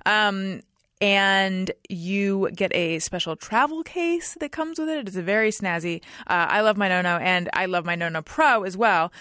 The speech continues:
There's up to five treatment levels to customize your treatment. You get weeks of long-lasting results. And, um, I talked to No-No, and what they told me is that they've noticed that there's a trend where more and more men are using the No-No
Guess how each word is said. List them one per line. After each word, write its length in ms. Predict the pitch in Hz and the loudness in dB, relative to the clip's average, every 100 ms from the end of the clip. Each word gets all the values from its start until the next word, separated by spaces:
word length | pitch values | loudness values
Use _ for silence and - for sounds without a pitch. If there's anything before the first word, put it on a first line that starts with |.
| - | -12
There's 140 | 220 | -2
up 80 | 226 | -2
to 80 | 202 | -2
five 500 | - 254 254 262 226 - - _ | 2 4 6 4 0 -12 -20 _
treatment 400 | - 294 240 208 | 0 2 4 4
levels 360 | 196 180 180 180 | 4 4 0 -2
to 60 | |
customize 680 | - 247 247 214 196 175 165 - | -2 0 0 0 2 2 2 -2
your 140 | 175 175 | -4 -4
treatment. 480 | - 170 170 175 | -2 -2 -2 -4
You 80 | 175 | -4
get 120 | 170 | -4
weeks 240 | 180 226 - | -2 0 0
of 120 | 185 | 2
long-lasting 640 | 185 175 170 165 - 170 | 2 2 2 0 -2 -8
results. 560 | 160 160 208 233 - - - - - - - | -6 0 2 2 0 -12 -16 -20 -20 -12 0
And, 480 | 220 214 214 208 202 | 4 4 4 2 0
um, 420 | 220 208 196 190 - _ _ _ _ _ _ _ - | 2 2 0 -4 -10 _ _ _ _ _ _ _ -2
I 60 | 240 | -2
talked 300 | - 330 - | 2 2 2
to 80 | |
No-No, 480 | 262 208 190 180 180 | 2 2 4 4 2
and 160 | - 185 | 0 0
what 120 | 190 | 0
they 80 | 196 | -2
told 220 | 247 277 | 2 4
me 60 | 240 | 2
is 80 | 202 | -2
that 140 | 190 | 0
they've 240 | 202 196 | 2 4
noticed 460 | 190 208 269 247 220 | 4 4 4 4 2
that 80 | 185 | 0
there's 220 | 190 185 | 2 2
a 60 | 175 | -2
trend 680 | - - 285 240 196 185 190 - - _ | -6 0 2 4 2 -2 -8 -16 -20 _
where 360 | 190 185 180 175 | 2 6 6 4
more 280 | 202 226 | 4 4
and 100 | 226 | 4
more 200 | 202 190 | 4 2
men 400 | 180 202 214 175 | 2 2 2 0
are 100 | 170 | -2
using 300 | 170 170 165 | -4 -4 -4
the 80 | 165 | -6
No-No 500 | 160 156 156 151 156 | -4 -4 -4 -6 -8